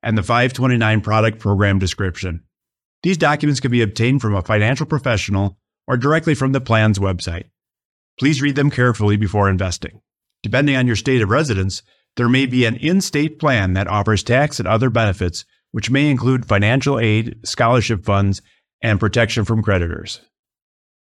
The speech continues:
Before investing in any state's five twenty-nine plan, investors should consult a tax professional. If withdrawals from five twenty-nine plans are used for purposes other than qualified education,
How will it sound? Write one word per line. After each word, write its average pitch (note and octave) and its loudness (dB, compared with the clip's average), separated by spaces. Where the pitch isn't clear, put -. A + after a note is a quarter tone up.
Before B2+ 2
investing A#2+ 0
in A2+ 0
any F#3 2
state's F#2+ -2
five G2 0
twenty-nine F#2 0
plan, F2+ -4
investors E3 0
should C#3 -2
consult A#2+ 0
a G#2 2
tax G#2+ 2
professional. F#2 -4
If A2+ -2
withdrawals C#3+ 2
from A#2+ 0
five G#2 2
twenty-nine F#2+ 2
plans G2+ 2
are G#2 2
used E3 2
for C#3+ 0
purposes A#2 0
other B2 2
than A#2 2
qualified G#2+ 0
education, F#2+ -2